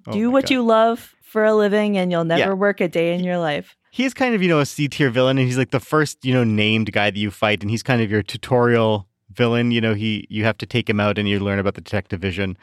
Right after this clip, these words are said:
Speaker 1: Uh, you see him again, you see him again later, but, uh, he's not, he's not incredibly prominent here. He's actually kind of more present in Arkham City 'cause he, he's doing killings and he keeps calling you at payphones, telling you, you know, that he's gonna do a killing somewhere.
Speaker 2: Okay.
Speaker 1: So,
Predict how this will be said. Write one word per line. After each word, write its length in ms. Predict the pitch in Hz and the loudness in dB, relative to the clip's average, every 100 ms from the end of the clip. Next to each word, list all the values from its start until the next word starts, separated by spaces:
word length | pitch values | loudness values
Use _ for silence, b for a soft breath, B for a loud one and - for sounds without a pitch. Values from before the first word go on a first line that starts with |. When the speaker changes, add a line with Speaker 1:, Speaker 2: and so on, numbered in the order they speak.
| B B - | B B -2
Speaker 1:
Uh, 120 | 143 147 | 0 0
you 120 | 165 | -2
see 160 | - | 0
him 120 | 208 170 | 2 2
again, 300 | 120 110 110 | 4 2 0
you 140 | 139 | -2
see 140 | 151 196 | 0 0
him 100 | 160 | 0
again 260 | 117 107 | 2 0
later, 280 | 101 98 98 | 0 0 0
but, 300 | 85 101 87 | 0 -2 -2
uh, 180 | 101 92 b b b b b b _ | -6 -6 b b b b b b _
he's 200 | - 151 | -6 0
not, 260 | 175 165 135 | 2 2 0
he's 160 | 151 | -2
not 220 | 156 156 - | 0 0 0
incredibly 340 | 127 120 107 | 0 0 0
prominent 420 | - 104 98 95 | 0 0 0 -4
here. 100 | 107 | -2
He's 80 | 110 | 0
actually 260 | 139 - 175 | 0 0 -4
kind 260 | - 143 139 | -2 0 0
of 120 | 104 | 0
more 400 | 113 113 120 110 | 0 2 2 0
present 680 | - - 123 98 101 90 - | -4 0 2 2 -2 -4 -4
in 400 | 110 101 98 92 - _ _ | -2 -2 -4 -8 -14 _ _
Arkham 400 | 113 110 113 98 | 0 0 0 0
City 520 | - - - 95 92 85 | -2 -2 0 2 0 -2
'cause 180 | 110 92 | -4 -2
he, 460 | 98 95 90 92 | -2 -2 -6 -12
he's 280 | 95 104 90 | -8 -6 -6
doing 320 | 90 117 117 | -2 2 2
killings 400 | 98 117 101 95 | 0 0 0 -2
and 80 | 87 | -4
he 40 | 95 | -4
keeps 220 | 117 - | -2 -4
calling 340 | - 113 104 | 0 0 2
you 80 | 101 | 0
at 80 | 101 | 0
payphones, 440 | - 98 92 98 90 | 0 -2 -2 -4 -4
telling 240 | - 98 98 | -4 -4 -2
you, 300 | 95 87 87 - | -4 -6 -14 -8
you 140 | 107 | -4
know, 120 | 98 | 0
that 60 | 95 | 0
he's 120 | 90 | -2
gonna 140 | 98 | -2
do 100 | 90 92 | -4 -6
a 40 | |
killing 300 | - 90 87 | -6 -8 -8
somewhere. 420 | - - - - - - | -12 -12 -12 -16 -14 -6
Speaker 2:
Okay. 180 | 262 170 | -2 2
Speaker 1:
So, 200 | 107 | 2